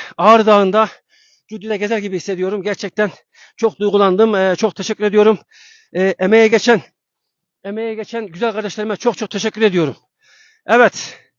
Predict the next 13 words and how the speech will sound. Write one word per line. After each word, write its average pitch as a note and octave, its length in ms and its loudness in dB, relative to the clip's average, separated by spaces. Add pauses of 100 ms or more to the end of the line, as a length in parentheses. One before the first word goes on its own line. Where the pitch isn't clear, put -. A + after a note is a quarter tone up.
(360)
Ulu A3 180 -6
Tanrı A#3 320 4
bu A#3+ 140 4
Türk - 320 -2
birliğini A#3 300 2
daim A3+ 220 6
etsin. G3 300 2
Ulu, G#3+ 200 2 (100)
Ulu A3+ 160 -2
Tanrım A3 440 0 (380)
böyle A3+ 360 2
asil A3 460 -2 (100)
Türk C4+ 180 0